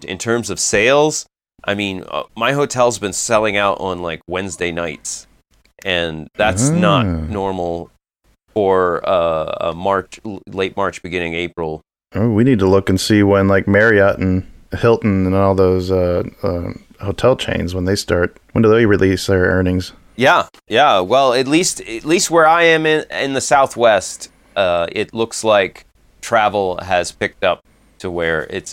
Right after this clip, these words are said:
Speaker 1: and, and it's not just travel, uh, and hotel sales. A lot of it is, is business related.
Speaker 2: Mm-hmm.
Speaker 1: As business picks up.
Speaker 2: Yeah.
Speaker 1: Uh, we, you know, we, we ca-, we cater to a lot of contractors that come in town to do work,
Speaker 2: Mm-hmm.
Speaker 1: uh, for the week and then leave on the weekends. So, uh, we're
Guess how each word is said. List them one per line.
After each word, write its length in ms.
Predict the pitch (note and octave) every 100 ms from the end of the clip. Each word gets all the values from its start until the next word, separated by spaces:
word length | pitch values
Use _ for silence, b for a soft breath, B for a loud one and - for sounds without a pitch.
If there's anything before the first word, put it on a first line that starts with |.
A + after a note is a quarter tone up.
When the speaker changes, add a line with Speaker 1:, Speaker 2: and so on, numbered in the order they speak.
| -
Speaker 1:
and, 180 | B2 A#2+
and 140 | D3
it's 160 | C#3+ -
not 180 | F#3+ -
just 180 | D3+ -
travel, 440 | E3 E3+ B2 A2 _ _ _ G#2
uh, 260 | G2+ F#2 -
and 300 | G#2 F#2+ F#2+
hotel 380 | A2 G#2+ B2
sales. 300 | C#3+ G2+ F2+
A 40 | F2+
lot 260 | G2+ C3
of 80 | A2+
it 180 | G2 F#2
is, 360 | G2+ F#2 E2+ F2+
is 240 | F#2 E2+
business 520 | - A3 G#2 E2+ -
related. 320 | F2 D#2 A#2
Speaker 2:
Mm-hmm. 120 | A2 G2
Speaker 1:
As 100 | -
business 360 | D#3+ G#2+ E2+
picks 300 | - F2 -
up. 160 | E2 - _
Speaker 2:
Yeah. 160 | G#2 G2
Speaker 1:
Uh, 300 | F#2 F2+ E2+ -
we, 260 | G#2 A2 A2
you 160 | G#2
know, 160 | G2 F#2
we, 160 | G2+ G2+
we 180 | G2+ F#2
ca-, 200 | A#2 -
we 120 | A#2
cater 340 | G#2+ A#2 G#2+ G2+
to 80 | G#2
a 20 |
lot 180 | G2+ G2+
of 80 |
contractors 680 | - A2 C3+ G#2 E2 F2 D#2
that 140 | F2 -
come 140 | F#2+
in 160 | F#2 F#2
town 240 | F#2 F2+
to 80 | F2+
do 140 | F2+
work, 300 | F2+ C#3+ - _ _ -
Speaker 2:
Mm-hmm. 340 | A2 G2+ B2+
Speaker 1:
uh, 260 | F2+ E2+ F2+ -
for 80 | G#2
the 80 | F2+
week 300 | G2 G#2 G2
and 100 | E2+
then 160 | E2+
leave 220 | F2+ F2+ E2+
on 100 | F2
the 80 |
weekends. 480 | G#2+ F#3 G#2+ E2 E2+ _
So, 380 | G2 F2+ F#2 - _ _
uh, 220 | F#2 E2+ F2
we're 360 | G2+ A2+ G2